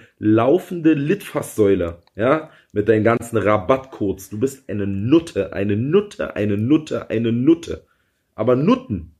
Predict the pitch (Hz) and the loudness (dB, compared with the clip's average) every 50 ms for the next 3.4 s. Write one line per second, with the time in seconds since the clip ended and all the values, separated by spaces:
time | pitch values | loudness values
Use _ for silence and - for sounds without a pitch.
0 | _ _ - 101 117 120 - 127 123 127 123 135 120 104 104 123 151 160 - 139 | _ _ -4 -2 -2 -2 -2 -4 -4 -2 -2 -4 -4 -4 -4 -6 -6 -4 -4 -6
1 | 123 - - 127 120 107 87 78 - - _ _ _ _ - 208 349 381 - 330 | -6 -2 0 0 0 0 0 -4 -8 -14 _ _ _ _ 2 2 2 4 4 2
2 | 294 285 - - - - 226 240 240 233 - 220 214 214 175 190 190 285 339 320 | 0 0 -2 -4 -4 -2 -2 -2 -4 -2 0 0 0 2 0 2 4 4 4 4
3 | - - 143 165 262 294 302 - | 4 2 2 2 2 -2 -6 -12